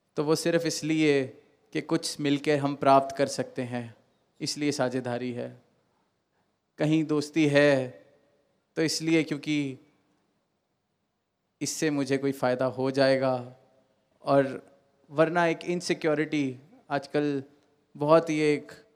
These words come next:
रिश्तों में insecurity के बारे में बहुत जिक्र होता है कि हमेशा यही लगता रहता है कि शायद सामने वाला मुझे प्यार नहीं करता,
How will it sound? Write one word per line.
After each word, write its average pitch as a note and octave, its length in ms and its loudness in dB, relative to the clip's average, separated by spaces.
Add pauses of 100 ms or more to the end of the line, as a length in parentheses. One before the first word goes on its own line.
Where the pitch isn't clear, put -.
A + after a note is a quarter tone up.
(260)
रिश्तों D3+ 380 0
में D3+ 200 0
insecurity D3+ 800 0
के D3+ 140 -2
बारे C#3 240 0
में C#3+ 180 -2
बहुत C3+ 240 2
जिक्र C3+ 240 -2
होता B2 300 -4
है B2 180 -6 (720)
कि D#3+ 60 -4
हमेशा D#3+ 360 -4
यही D#3 220 -2
लगता D#3 280 -2
रहता D3 260 -2
है C#3+ 120 -2
कि C#3+ 120 -6
शायद C#3+ 520 2 (1600)
सामने C#3 320 2
वाला C#3 320 4 (720)
मुझे C#3 240 -4
प्यार C3+ 360 0
नहीं C3 240 -4
करता, B2+ 340 -6